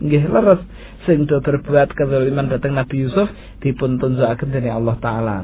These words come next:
Jenenge wong dipun tetepaken dening Allah, takdiraken badhe mulya, mbok dikapana nggih tetep mulya. Arep dipateni nggih ora iso mati. Nyate Allah taala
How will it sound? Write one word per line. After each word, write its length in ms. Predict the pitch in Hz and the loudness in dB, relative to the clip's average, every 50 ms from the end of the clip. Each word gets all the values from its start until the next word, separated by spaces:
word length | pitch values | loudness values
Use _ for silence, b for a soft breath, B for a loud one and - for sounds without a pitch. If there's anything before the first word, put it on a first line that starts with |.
| 131 151 165 - | -2 -2 0 0
Jenenge 320 | - 160 160 170 175 180 | 2 4 4 6 6 6
wong 320 | 175 185 185 185 185 180 180 B B B B - - | 6 6 6 6 4 2 -2 B B B B 4 4
dipun 480 | 175 175 170 175 180 180 180 175 175 | 6 6 8 8 8 8 6 4 2
tetepaken 560 | - 180 175 170 185 180 190 175 170 175 175 170 | 4 4 4 6 4 4 6 6 6 6 6 6
dening 240 | 170 165 175 175 | 6 4 4 4
Allah, 240 | 175 175 180 175 175 | 4 4 6 4 4
takdiraken 880 | 170 180 170 170 - 175 170 170 165 160 180 175 175 170 175 - - - - | 4 4 2 2 4 6 6 6 6 6 6 4 4 4 2 -2 -8 0 4
badhe 240 | 165 151 - 170 165 | 4 6 6 6 8
mulya, 400 | 170 175 170 170 175 196 220 208 | 8 10 10 10 10 8 8 8
mbok 160 | 175 143 131 | 8 6 6
dikapana 640 | - 151 - 160 156 160 170 165 160 170 196 214 185 | 4 2 4 4 4 6 6 6 6 6 4 6 6
nggih 160 | 156 147 143 | 6 6 4
tetep 320 | 156 151 - - 160 160 - | 2 -2 -2 -2 0 0 2
mulya. 640 | 180 185 190 196 196 202 190 180 165 160 180 175 B B B B B | 4 6 6 8 8 10 10 10 8 6 4 0 B B B B B
Arep 240 | - - 165 165 160 | 4 6 6 6 6
dipateni 640 | - 160 156 - 160 160 - - 165 170 196 214 202 | 4 2 4 6 6 6 8 8 6 8 8 6 6
nggih 160 | 165 147 139 | 8 8 8
ora 160 | 143 143 151 | 8 8 8
iso 240 | 151 147 151 175 160 | 6 6 4 4 4
mati. 400 | 170 180 185 196 196 196 190 180 | 4 4 4 4 4 6 6 6
Nyate 480 | 175 156 143 139 143 139 135 147 151 123 | 6 6 4 2 0 0 2 2 2 2
Allah 240 | 139 139 143 143 139 | 4 4 4 4 4
taala 240 | 143 139 143 160 | 4 4 6 6